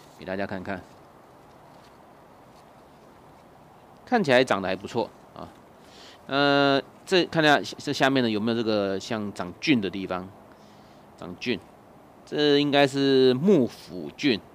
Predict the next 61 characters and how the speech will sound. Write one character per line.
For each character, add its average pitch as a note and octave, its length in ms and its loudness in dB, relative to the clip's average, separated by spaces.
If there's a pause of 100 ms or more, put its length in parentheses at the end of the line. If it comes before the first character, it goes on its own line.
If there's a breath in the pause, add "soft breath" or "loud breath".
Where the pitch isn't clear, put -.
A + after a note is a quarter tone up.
(340)
我 F#2+ 80 -10
们 A2 100 -8
之 D#3+ 100 -8
前 D#3+ 140 2
也 G#2+ 80 2
跟 A#2+ 140 0
各 C3 60 2
位 B2 60 4
介 B2 140 0
绍 A#2 80 4
过 A#2 100 -2
幕 A#2 160 -2
府 F2+ 160 -12
菌， F#2 180 -10 (140)
影 G#2 140 -10
片 C#3 120 -4
连 A2 120 -2
结 F#2+ 100 -4
放 G2 160 -8
右 F#2+ 80 -8
上 F2+ 180 -10
角。 D2 160 -12 (480 loud breath)
啊， E2 140 -12
现 C3+ 180 -6
在 C#3+ 180 4
呢， A2+ 260 0
从 A2 180 -10
这 C#3 160 -2
里 G2+ 120 -2
来 F2 120 -6
看 G#2+ 220 -6
呢， F#2+ 160 -8
也 - 340 -16
好， F#2 100 -14
似 - 720 -6
乎 B2 480 -2
也 F#2 400 -4
开 B2+ 200 0
始 F#2 160 -12
在 A#2 120 -2
长 - 280 -6
了 E2+ 100 -8
一 G#2+ 80 -6
些 G2+ 460 0 (120)
菌 A#2+ 200 -2 (160)
在 G#2 200 0
上 G#2 300 -4
面， F#2+ 320 -6 (560 loud breath)
是 - 160 -8
幕 F#3 260 0
府 G2 260 -8
菌 D3 220 -8
吗？ A2 300 -6 (240)
嗯， F2+ 220 -12 (1400 loud breath)
没 A#2 120 -4
意 D#3+ 100 2
外 E3+ 160 6
应 D3 80 2
该 C#3 100 4
是 C3 220 0
啊， F2 200 -2